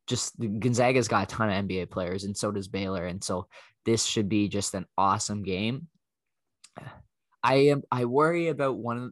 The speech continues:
like, it just ending in a blowout, <laughs> but you gotta imagine that these teams are gonna be tight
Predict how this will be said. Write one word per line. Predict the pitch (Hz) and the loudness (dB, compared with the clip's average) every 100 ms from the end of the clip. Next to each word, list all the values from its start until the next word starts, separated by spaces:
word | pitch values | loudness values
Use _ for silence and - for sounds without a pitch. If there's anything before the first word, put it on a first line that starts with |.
| 120 | -6
like, | 120 117 | -4 -2
it | 113 | -4
just | 120 110 | -4 -6
ending | 110 120 120 | -6 -6 -6
in | 117 | -6
a | |
blowout, | 101 110 113 127 - - | -2 2 4 4 0 2
<laughs> | - - - _ _ _ _ _ | 4 4 0 _ _ _ _ _
but | 127 127 | 0 2
you | 123 | 4
gotta | 123 127 | 4 2
imagine | 123 110 110 117 107 | 0 -2 -4 -6 -10
that | 98 | -8
these | 110 98 | -8 -8
teams | - 110 101 | -2 -2 0
are | 104 | 0
gonna | 104 | 0
be | 101 98 | 0 -2
tight | - - 98 98 | -2 0 0 -2